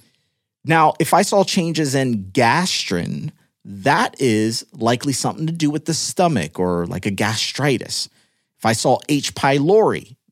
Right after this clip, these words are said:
that would be sending me down the road of a peptic ulcer. Could also be gastritis, but H. pylori often is associated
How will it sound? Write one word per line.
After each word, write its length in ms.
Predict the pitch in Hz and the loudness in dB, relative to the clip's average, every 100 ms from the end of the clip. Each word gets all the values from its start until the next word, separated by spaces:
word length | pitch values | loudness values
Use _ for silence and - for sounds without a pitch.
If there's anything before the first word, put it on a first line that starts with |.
| - | -4
that 240 | 117 - | -2 0
would 260 | 165 151 143 | -2 -4 -4
be 340 | 160 156 156 | -6 -4 -4
sending 420 | 147 - 196 208 | -4 -2 0 0
me 200 | 208 208 | 0 0
down 300 | 190 180 175 | 2 4 4
the 80 | 160 | 2
road 260 | 151 151 143 | 4 4 4
of 120 | 127 | 2
a 80 | 120 | 0
peptic 480 | - 151 - 113 139 | -2 -4 -2 -4 0
ulcer. 460 | 147 143 - - - | 2 0 -4 -8 -4
Could 160 | - 277 | 0 2
also 300 | 466 - 392 | 2 0 0
be 140 | 254 | 0
gastritis, 880 | 247 233 226 - 220 160 107 113 - | 0 2 0 2 4 4 4 0 0
but 220 | 135 - - - - _ | -2 -2 -10 -20 -20 _
H. 240 | - 240 - | -2 -2 0
pylori 600 | 240 226 220 220 208 202 - | 0 4 6 6 6 2 0
often 520 | 170 190 202 - 202 | 4 6 4 0 0
is 260 | - 180 160 | 0 -2 0
associated 840 | 175 - 170 160 - 151 143 139 | -2 2 2 2 0 0 0 -4